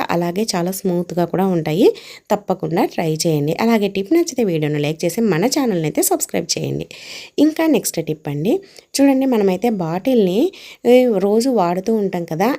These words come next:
ఇలా చిన్నగా మూతి ఉండే బాటిల్ని కొద్దిగా కడగాలంటే ఇబ్బంది పడతా ఉంటాము. స్మెల్ కూడా వస్తూ ఉంటుంది. మనం ఒక వన్ వీక్ వాడామనుకోండి, కొద్దిగా నీచు వాసన అలా వస్తూ ఉంటుంది. అలా రాకుండా ఉండాలి అని అంటే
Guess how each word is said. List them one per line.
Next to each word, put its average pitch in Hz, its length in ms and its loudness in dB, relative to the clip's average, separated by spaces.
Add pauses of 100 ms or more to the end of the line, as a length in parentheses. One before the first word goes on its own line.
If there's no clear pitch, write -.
ఇలా 233 240 6 (120)
చిన్నగా 254 540 2
మూతి 208 380 2
ఉండే 185 300 2
బాటిల్ని 202 580 0 (380)
కొద్దిగా 226 260 4
కడగాలంటే 214 600 0
ఇబ్బంది 202 280 0
పడతా 175 300 -4
ఉంటాము. 175 360 -2
స్మెల్ 220 360 2
కూడా 226 220 0
వస్తూ 190 340 0
ఉంటుంది. 160 380 -2
మనం 196 260 2
ఒక 190 120 -2
వన్ 185 200 0
వీక్ 214 180 0
వాడామనుకోండి, 180 760 2 (400)
కొద్దిగా 226 280 4
నీచు 196 300 2
వాసన 185 300 -2
అలా 170 160 0
వస్తూ 160 300 -6
ఉంటుంది. 170 340 -2
అలా 196 260 -2
రాకుండా 208 460 2
ఉండాలి 160 460 0
అని 160 140 -2
అంటే 165 220 2